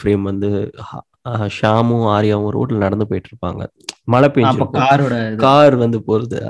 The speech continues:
Speaker 1: அது ரொம்ப நேச்சுரலா இருக்கும் அந்த ஷாட்.
Speaker 2: Uh, seriously credits to ஜீவா சார் ப்ரோ. அந்த சாங்
Speaker 1: ம், ம்.
Speaker 2: எந்த அளவுக்கு
Speaker 1: நல்ல ஒரு actually அவரு, அவரு படங்கள், அதாவது அவரு டைரக்ட் பண்ண படங்கள் மட்டும் இல்லாம அவரு,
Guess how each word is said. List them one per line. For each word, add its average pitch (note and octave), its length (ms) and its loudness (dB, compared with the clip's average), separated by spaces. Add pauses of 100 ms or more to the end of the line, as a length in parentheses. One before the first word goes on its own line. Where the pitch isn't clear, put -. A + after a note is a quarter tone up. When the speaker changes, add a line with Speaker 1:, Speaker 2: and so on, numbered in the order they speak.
Speaker 1:
அது D3+ 160 6
ரொம்ப G#3 240 4
நேச்சுரலா D3+ 480 4
இருக்கும் A#2+ 180 -2
அந்த G#2+ 140 -4
ஷாட். G#2 400 -4 (680)
Speaker 2:
Uh, - 20 0
seriously G3+ 640 0
credits E3 120 0
to - 260 -6
ஜீவா E3 300 0
சார் A2 220 -6
ப்ரோ. F2+ 180 -10
அந்த F#2+ 140 -12
சாங் G#2+ 180 -4
Speaker 1:
ம், A2+ 40 6
ம். G#2 40 2
Speaker 2:
எந்த A#2+ 240 -2
அளவுக்கு C#3+ 320 -2
Speaker 1:
நல்ல A#2 300 0
ஒரு G#2 440 -6 (920)
actually F#3+ 500 0 (360)
அவரு, D3 600 2 (540)
அவரு D#3+ 340 0
படங்கள், D3 480 0
அதாவது A#2 340 -2
அவரு A2 420 -2
டைரக்ட் A#2+ 360 -4
பண்ண D3+ 200 -6
படங்கள் A2 420 -2
மட்டும் A2 320 -4
இல்லாம G#2 500 -4
அவரு, A2 500 -2